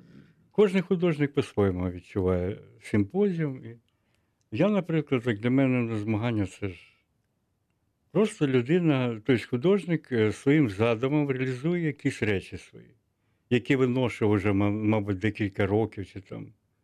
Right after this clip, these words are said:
я знаю, чи свіжа якась річ, ідея. І от вона попадає в цей симпозіум, і він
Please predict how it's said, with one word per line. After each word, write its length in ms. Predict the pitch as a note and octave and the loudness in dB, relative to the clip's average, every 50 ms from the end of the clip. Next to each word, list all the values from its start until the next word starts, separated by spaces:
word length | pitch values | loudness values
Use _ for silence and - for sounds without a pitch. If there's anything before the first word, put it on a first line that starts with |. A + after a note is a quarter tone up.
| _ _ _ _ _ _ _ - | _ _ _ _ _ _ _ -8
я 160 | G2+ F2+ F2 | -6 -6 -6
знаю, 340 | E2 D#2+ E2+ G2+ - A2 - G2+ G#2+ _ _ | -6 -8 -10 -12 -12 -14 -18 -20 _ _ _
чи 160 | - - G#2+ | -6 -6 -4
свіжа 400 | - - A2+ B2 C#3 C3 G#2 A#2 | -4 -2 0 2 2 2 2 2
якась 440 | A#2+ A#2 A2 - A2+ A2 G#2 - - - | 0 0 0 0 -2 -2 -2 -4 -4 -4
річ, 320 | G#2 G#2 G#2 G2 - - | 0 0 0 -2 -2 -4
ідея. 500 | A2 F#2+ F2+ F2+ G2 F2+ F2 F2 E2+ F2 G2 G#2+ | -6 -4 -2 -2 -2 -2 -2 -4 -6 -10 -12 -8
І 60 | A2+ A2 | -4 -2
от 180 | A2 A2+ - | -2 0 0
вона 200 | A2+ A2+ A2 A2 | 0 0 0 0
попадає 580 | G2+ - A2 G#2 - A2 G2+ G2+ A2 G#2+ G#2 G#2 | 0 -2 -4 -2 -2 -2 0 0 0 0 0 0
в 60 | F#2+ | -2
цей 180 | - - G#2+ G2 | -4 -6 -6 -6
симпозіум, 680 | - - A2 G2+ G2 - D3+ D#3 D#3 C#3 C#3 C#3 C3 B2+ _ _ _ _ _ _ _ _ _ _ - | -4 -2 -4 -4 -2 -2 -4 -2 0 0 0 -2 -2 -4 _ _ _ _ _ _ _ _ _ _ -2
і 60 | D#3+ F3 F3 F3 F3+ E3+ E3 | 0 2 2 2 2 0 0
він 340 | D#3+ D3 D#3+ D#3+ D3+ D3 | -2 0 0 2 2 0